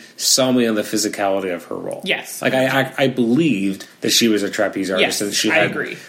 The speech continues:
Speaker 1: like, so I, that very much I felt like was on
Speaker 2: Yeah.
Speaker 1: point. Like, I,
Speaker 2: I
Speaker 1: again, that's
Speaker 2: agree.
Speaker 1: kinda why I thought Anne Hathaway could have done the role, 'cause I also could see her
Speaker 2: Yeah.
Speaker 1: believably pulling that off.
Speaker 2: Sure.
Speaker 1: 'Cause she was Catwoman,
Speaker 2: Sure.
Speaker 1: and, which was also a very <laughs> physical
Speaker 2: Yeah,
Speaker 1: type
Speaker 2: yeah.
Speaker 1: role, but
Speaker 2: That's
Speaker 1: yeah,
Speaker 2: fair.
Speaker 1: so that, that was interesting to kinda see.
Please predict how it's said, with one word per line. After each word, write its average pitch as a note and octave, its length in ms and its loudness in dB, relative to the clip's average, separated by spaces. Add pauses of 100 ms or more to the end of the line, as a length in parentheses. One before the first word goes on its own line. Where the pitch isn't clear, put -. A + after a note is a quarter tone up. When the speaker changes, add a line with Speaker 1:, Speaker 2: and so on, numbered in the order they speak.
(100)
Speaker 1:
like, A2+ 400 0
so - 140 0
I, A2+ 260 0 (180)
that A#2+ 220 2
very A2+ 120 4
much G#2 300 -2
I G#2 120 -2
felt G#2 180 -4
like G2 120 -8
was G2+ 120 -4
on F2+ 180 -4
Speaker 2:
Yeah. F3+ 120 -4
Speaker 1:
point. - 220 -10
Like, G2 140 -6
I, G2 220 -2 (320)
Speaker 2:
I - 40 -2
Speaker 1:
again, B2 200 2
that's A#2 180 0
Speaker 2:
agree. - 140 -12
Speaker 1:
kinda A2+ 200 0
why G#2 200 4
I - 40 2
thought A2 200 -2
Anne G2+ 160 -2
Hathaway G2+ 320 -2
could A#2+ 120 -2
have A#2+ 60 0
done B2 120 0
the B2 40 0
role, B2 220 2
'cause - 120 -4
I G2 60 -2
also - 280 0
could - 140 0
see - 140 2
her C3 400 0
Speaker 2:
Yeah. G3 280 -2
Speaker 1:
believably A#2 480 4
pulling A2+ 260 0
that A2 100 0
off. - 380 -4
Speaker 2:
Sure. - 240 -4 (140)
Speaker 1:
'Cause - 120 -6
she - 80 -2
was - 80 -6
Catwoman, B2 460 -4 (300)
Speaker 2:
Sure. - 160 -2
Speaker 1:
and, - 180 -8
which G2 220 -8
was - 100 -8
also G#2 220 -2
a - 20 -6
very A2+ 160 0
<laughs> - 120 -6
physical A#2 300 0
Speaker 2:
Yeah, - 60 2
Speaker 1:
type - 100 2
Speaker 2:
yeah. G3 120 2
Speaker 1:
role, C#3 120 2
but - 320 -6
Speaker 2:
That's - 220 -12
Speaker 1:
yeah, B2 80 2
Speaker 2:
fair. A2 60 2
Speaker 1:
so - 120 0
that, B2 200 2
that A2 120 2
was F#2 120 -4
interesting - 320 -8
to - 60 -12
kinda - 200 -6
see. - 240 -4